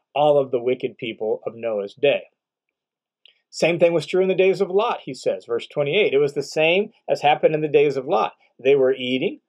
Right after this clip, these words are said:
they were drinking, they were buying, they were selling, they were planting, they were building."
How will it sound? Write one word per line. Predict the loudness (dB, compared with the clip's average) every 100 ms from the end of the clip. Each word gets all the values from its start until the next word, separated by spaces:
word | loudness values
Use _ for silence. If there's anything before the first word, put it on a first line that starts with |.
| -6
they | -2 0
were | 0
drinking, | -4 -4 -4 -6 -12 -6 -2
they | 0
were | -2
buying, | -4 -2 0 2 2 0 -2
they | -2
were | 0 -4
selling, | -4 2 2 2 -2 -2
they | -2
were | -2 -6
planting, | -6 -2 0 0 -4 -4
they | -4
were | -2 -6
building." | 2 4 4 -2